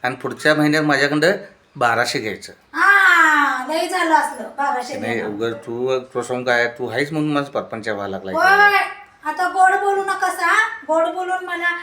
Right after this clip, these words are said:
Speaker 2: ह्याच्या झाडावर चढवू नका.
Speaker 1: कशाच्या? हरभऱ्याच्या?
Speaker 2: हरभऱ्याच्या.
Speaker 1: नाही, नाही, आ, गोड बोलून काय?
Speaker 2: हरभऱ्याच्या झाडावर चढवू नका मला.
Speaker 1: नाही चढवत. असू दे, उठ, उठ.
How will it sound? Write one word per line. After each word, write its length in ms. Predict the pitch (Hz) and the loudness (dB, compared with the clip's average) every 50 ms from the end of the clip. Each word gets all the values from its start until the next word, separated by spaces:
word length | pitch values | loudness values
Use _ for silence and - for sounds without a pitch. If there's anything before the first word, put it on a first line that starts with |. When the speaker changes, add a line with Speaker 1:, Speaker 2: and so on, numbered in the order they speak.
| 349 - - _ - | -12 -18 -20 _ -10
Speaker 2:
ह्याच्या 360 | 285 285 277 311 294 302 320 | -8 -6 -4 -4 -4 -2 -4
झाडावर 440 | 320 330 320 294 294 294 294 302 311 | -2 -2 -4 -2 -2 -2 -2 -2 -4
चढवू 300 | 311 - 254 254 269 277 262 | -6 -8 -8 -8 -10 -10 -12
नका. 400 | 247 - 226 240 277 - - - - - _ _ _ - | -10 -8 -6 -4 -4 -4 -6 -8 -12 -18 _ _ _ -10
Speaker 1:
कशाच्या? 420 | 117 107 - 131 127 135 135 135 139 139 139 - _ _ _ _ _ _ _ _ _ _ _ _ _ _ _ _ _ _ _ _ _ _ _ _ _ _ _ _ _ _ _ - | -10 -6 -4 -4 -2 0 0 -2 -2 -4 -8 -14 _ _ _ _ _ _ _ _ _ _ _ _ _ _ _ _ _ _ _ _ _ _ _ _ _ _ _ _ _ _ _ -8
हरभऱ्याच्या? 560 | 113 104 110 113 127 139 143 139 139 131 - | -6 -4 -2 0 0 0 0 0 -2 -4 -4
Speaker 2:
हरभऱ्याच्या. 640 | - 262 262 262 254 254 247 254 240 226 - - - - - - - - _ _ _ _ _ _ _ _ - | -4 -6 -8 -10 -10 -10 -10 -10 -12 -12 -14 -16 -16 -18 -20 -20 -20 -20 _ _ _ _ _ _ _ _ -12
Speaker 1:
नाही, 140 | 101 107 110 | -10 -8 -8
नाही, 140 | 107 101 - | -8 -8 -8
आ, 200 | - 98 107 104 | -8 -8 -8 -8
गोड 320 | 101 101 104 101 113 107 | -10 -12 -14 -14 -14 -12
बोलून 160 | 104 104 107 | -8 -6 -6
काय? 120 | 104 107 - | -6 -4 -6
Speaker 2:
हरभऱ्याच्या 420 | - 277 285 285 294 294 311 302 | -4 -4 -4 -4 -4 -4 -6 -8
झाडावर 360 | 311 294 277 269 262 262 262 | -6 -6 -6 -4 -6 -6 -8
चढवू 280 | 262 269 254 240 233 233 | -8 -12 -14 -14 -14 -14
नका 240 | 226 220 - 208 196 | -14 -14 -14 -14 -16
मला. 100 | - - | -16 -14
Speaker 1:
नाही 200 | 120 107 110 117 | -10 -8 -8 -8
चढवत. 280 | 110 - 110 104 101 98 - - - _ _ _ _ - | -6 -6 -6 -6 -6 -8 -10 -14 -20 _ _ _ _ -10
असू 200 | 110 - - 123 | -8 -8 -8 -8
दे, 80 | 117 117 | -8 -8
उठ, 180 | 120 127 127 | -8 -8 -8
उठ. 80 | 127 | -10